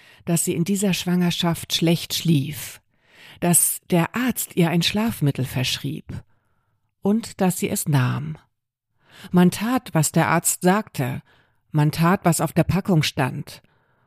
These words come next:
und außerdem war es auf jedem Werbeplakat zu lesen.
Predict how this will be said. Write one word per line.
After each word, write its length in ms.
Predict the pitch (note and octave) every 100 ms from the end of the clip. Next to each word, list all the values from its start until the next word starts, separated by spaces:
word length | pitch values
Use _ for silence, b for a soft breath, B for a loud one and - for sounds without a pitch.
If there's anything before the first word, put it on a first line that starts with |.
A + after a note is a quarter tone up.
| _
und 360 | F3 D#3+ D3+ -
außerdem 800 | G#3 A3+ A#3 G#3 G#3 G3 F#3 F3+ b b
war 220 | D#3 D#3+
es 140 | D#3+ -
auf 160 | C#3
jedem 400 | D3+ E3+ F#3 F#3
Werbeplakat 800 | E3+ D3+ C3+ - C3 - C3 C#3
zu 260 | - - D#3
lesen. 680 | C3+ C#3 C3+ B2+ C#3+ D#3